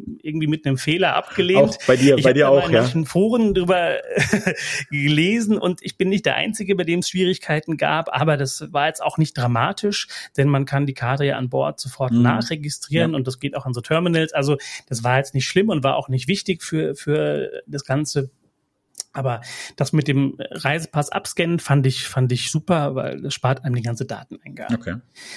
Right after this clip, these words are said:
Speaker 2: Insgesamt fand ich die App relativ aufgeräumt, auch wenn man Sachen buchen möchte. Also ich habe mir zum Beispiel den Spa-Bereich gebucht. Das ging mit irgendwie zwei, ich wollte gerade sagen Mausklicks. An der App ist es ja eher der Finger.
Speaker 1: Aber da habe ich,
Speaker 2: Tipp
Speaker 1: da habe ich
Speaker 2: sozusagen,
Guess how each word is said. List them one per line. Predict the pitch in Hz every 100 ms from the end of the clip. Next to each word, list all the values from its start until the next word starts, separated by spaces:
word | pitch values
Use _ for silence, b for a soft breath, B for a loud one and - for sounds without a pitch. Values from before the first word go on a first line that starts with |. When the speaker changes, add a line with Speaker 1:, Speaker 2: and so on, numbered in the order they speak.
| B B -
Speaker 2:
Insgesamt | 247 - 196 180 -
fand | 180 175
ich | -
die | 226
App | - - - _ _ _ _ _ _ _ _ 156 -
relativ | 147 208 208 175 - _
aufgeräumt, | - 135 - - 214 208 214 330 392 - - _ _ -
auch | 156 180
wenn | 156
man | 143
Sachen | 135 139 120
buchen | 131 202 220
möchte. | 214 220
Also | 143
ich | 139
habe | 131
mir | 127
zum | 127
Beispiel | 120
den | 110
Spa-Bereich | - 160 214 185 165 170
gebucht. | - 139 156 151 - B B B
Das | - -
ging | 160 165
mit | 147
irgendwie | 156 147 135
zwei, | - 135 139 139 139
ich | -
wollte | 135
gerade | 131 127
sagen | 110 113
Mausklicks. | 117 190 - 190 196
An | 131
der | 131
App | 147 147
ist |
es | 139 139
ja |
eher | 127 120
der | 113
Finger. | - - 214 233 196
Speaker 1:
Aber | 90
da | 101 -
habe | 104
ich, | -
Speaker 2:
Tipp | 110
Speaker 1:
da | - 101
habe | 135
ich |
Speaker 2:
sozusagen, | 139